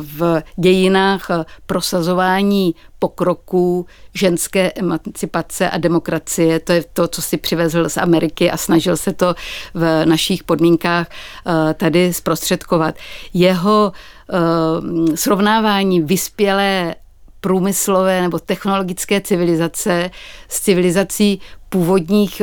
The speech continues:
o-, obyvatel je prostě vedeno ideou, že civilizace znamená pokrok. Nějak si <laughs> neuvědomoval, že to může mít i svoje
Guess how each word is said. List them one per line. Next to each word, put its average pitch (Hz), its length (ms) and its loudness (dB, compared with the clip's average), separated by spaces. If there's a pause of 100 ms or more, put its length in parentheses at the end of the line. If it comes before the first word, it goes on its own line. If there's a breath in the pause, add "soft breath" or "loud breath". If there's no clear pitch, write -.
(120)
o-, 175 240 0
obyvatel 190 840 2
je 190 160 2
prostě 196 460 0
vedeno 190 560 0
ideou, 190 600 2
že 190 360 0 (720 loud breath)
civilizace 202 840 2
znamená 190 440 0
pokrok. 175 480 -4 (380)
Nějak 202 500 0
si 240 180 4 (120)
<laughs> - 140 -8
neuvědomoval, 190 840 2
že 190 140 -4
to 180 160 -4
může 175 300 -2
mít 180 300 -2
i 180 100 -4
svoje 175 500 -2